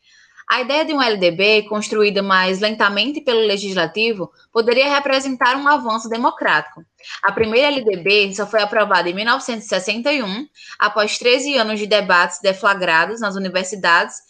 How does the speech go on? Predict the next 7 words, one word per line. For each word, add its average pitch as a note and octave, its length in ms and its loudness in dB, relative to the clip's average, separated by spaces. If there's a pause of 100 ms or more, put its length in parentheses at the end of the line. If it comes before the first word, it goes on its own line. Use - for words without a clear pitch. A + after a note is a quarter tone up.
(400)
nos A#3 180 -2
institutos C#4+ 520 0
de D4 60 -2
pesquisa, B3 640 0
nos A#3 160 -4
movimentos A3 560 -2
sociais B3 720 2